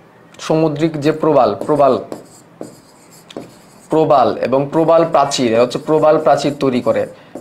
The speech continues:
বা যেটাকে আমরা কোরাল বলে থাকি, সেটা হচ্ছে নিডারিয়া পর্বে প্রাণীরা তৈরি করে থাকে। নিডারিয়া পর্বে প্রাণীরাই কিন্তু সমুদ্রের মধ্যে যে কোরাল, যেটাকে আমরা বলি কোরাল, সেই কোরালটাকে তৈরি করে থাকে, ঠিক আছে। এই জন্য এটাকে সমুদ্রের রেইন ফরেস্ট নামেও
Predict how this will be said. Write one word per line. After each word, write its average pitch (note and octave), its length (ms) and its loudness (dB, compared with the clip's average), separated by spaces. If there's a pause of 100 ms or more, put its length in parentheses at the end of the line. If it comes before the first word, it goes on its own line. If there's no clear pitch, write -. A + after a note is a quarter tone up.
বা A#2 80 0
যেটাকে C#3+ 260 0
আমরা D3+ 160 0
কোরাল E3+ 380 2
বলে D#3+ 200 0
থাকি, A#2 400 -10
সেটা D3 180 -2
হচ্ছে G3+ 400 -2 (400)
নিডারিয়া D#3 400 4
পর্বে C#3+ 240 2
প্রাণীরা A2+ 340 0
তৈরি A2 220 -2
করে G#2 200 0
থাকে। G#2 180 -2
নিডারিয়া C#3 320 2
পর্বে D3+ 280 2
প্রাণীরাই D3 400 2
কিন্তু D3+ 440 -2 (200)
সমুদ্রের C#3+ 440 0
মধ্যে C#3+ 200 2
যে D#3+ 80 2
কোরাল, G#3+ 480 2
যেটাকে D#3 280 2
আমরা C3+ 160 2
বলি C3+ 180 0 (100)
কোরাল, E3+ 300 4
সেই C#3 260 -6
কোরালটাকে D3+ 460 0
তৈরি C#3 240 0
করে A2+ 200 -2
থাকে, F#2+ 260 -10
ঠিক C#3+ 180 -6
আছে। D3 180 -2
এই A2+ 60 0
জন্য C3 140 -2
এটাকে D3 280 -2 (280)
সমুদ্রের D3 560 0
রেইন E3+ 260 0
ফরেস্ট C3+ 400 -4
নামেও B2 340 0